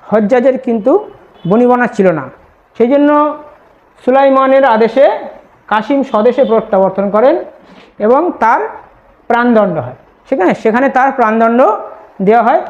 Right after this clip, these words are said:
পরবর্তী শাসনকর্তা হিসাবে পাঠানো হয় কাকে? জুনায়েদকে।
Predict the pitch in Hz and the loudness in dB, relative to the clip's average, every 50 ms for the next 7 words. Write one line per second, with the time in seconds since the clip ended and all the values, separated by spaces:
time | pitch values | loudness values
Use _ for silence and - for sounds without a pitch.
0 | - - - - _ _ - - 262 302 339 330 - - 359 - - 269 262 302 | -16 -20 -20 -20 _ _ -2 0 2 2 2 0 0 0 -2 0 0 -2 0 0
1 | 294 269 269 262 262 - 285 285 285 285 277 269 - - - - - _ _ _ | 0 0 0 -2 0 0 0 2 2 2 0 -2 -6 -12 -16 -20 -20 _ _ _
2 | _ _ _ - 233 220 - 262 240 262 262 254 226 208 220 240 247 233 240 240 | _ _ _ -4 -2 0 0 2 2 2 2 2 2 0 2 2 2 2 2 0
3 | 233 240 220 214 214 269 311 415 427 - - - - - - 175 147 196 220 226 | 0 0 0 0 2 2 0 0 -2 -6 -12 -18 -20 -18 -12 -8 -2 0 0 2
4 | 233 233 233 208 - - - 160 | 2 2 0 0 -2 -4 -10 -10